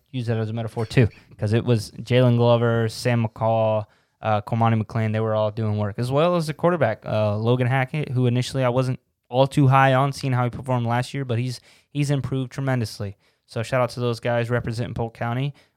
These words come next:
um, and they're doing that again this week. But nonetheless, uh, I'll get back to where I was. They,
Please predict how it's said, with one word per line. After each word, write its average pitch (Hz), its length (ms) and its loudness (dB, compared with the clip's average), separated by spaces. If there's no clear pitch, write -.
um, 110 240 2
and 107 80 0
they're 113 120 0
doing 127 220 2
that 120 120 2
again 117 240 0
this 123 260 0
week. 147 220 -2
But 120 220 2
nonetheless, 131 540 0
uh, - 40 -10
I'll 113 80 0
get 131 180 0
back 135 180 0
to 139 100 -6
where 131 100 2
I 120 40 4
was. 120 260 0
They, 110 200 -2